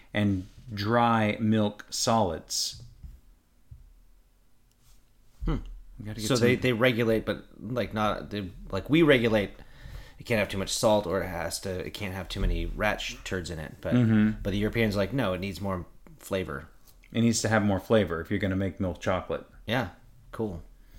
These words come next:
Speaker 1: In Europe, <clears throat> chocolate is required to have a minimum of at least fourteen percent dry milk solids. In the U S,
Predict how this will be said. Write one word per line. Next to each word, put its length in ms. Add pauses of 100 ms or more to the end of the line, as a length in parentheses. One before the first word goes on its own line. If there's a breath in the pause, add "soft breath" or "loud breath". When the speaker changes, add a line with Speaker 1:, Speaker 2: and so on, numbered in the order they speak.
(340 loud breath)
Speaker 1:
In 140
Europe, 420
<clears throat> 1120
chocolate 320
is 60
required 280
to 80
have 60
a 60
minimum 340
of 80
at 60
least 180
fourteen 380
percent 340
dry 200
milk 220
solids. 380
In 80
the 80
U 140
S, 220